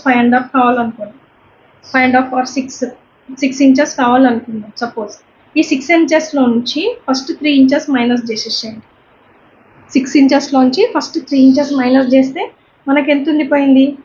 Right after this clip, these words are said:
త్రీ ఇంచెస్ ఉంది. ఈ త్రీ ఇంచెస్‌కి వన్ ఇంచ్ యాడ్ చేయండి. త్రీ ఇంచెస్‌కి వన్ ఇంచ్ యాడ్ చేస్తే ఫోర్ ఇంచెస్ అవుతుంది. ఆ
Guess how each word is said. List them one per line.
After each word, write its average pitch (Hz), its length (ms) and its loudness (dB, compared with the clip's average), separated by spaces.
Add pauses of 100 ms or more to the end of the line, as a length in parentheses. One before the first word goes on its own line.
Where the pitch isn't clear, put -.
త్రీ 294 100 0 (120)
ఇంచెస్ 247 360 -2
ఉంది. - 160 -10 (500)
ఈ - 20 4 (120)
త్రీ 320 140 4 (160)
ఇంచెస్‌కి 262 440 -2 (120)
వన్ 285 220 4
ఇంచ్ 302 240 -2
యాడ్ 226 220 -2
చేయండి. 180 320 -10 (400)
త్రీ 294 120 -2 (140)
ఇంచెస్‌కి 269 420 -2 (480)
వన్ 262 220 6
ఇంచ్ 269 240 2
యాడ్ 233 260 0
చేస్తే 240 240 -6 (120)
ఫోర్ 269 240 2
ఇంచెస్ 247 340 -2
అవుతుంది. - 320 -8 (140)
ఆ 233 40 -10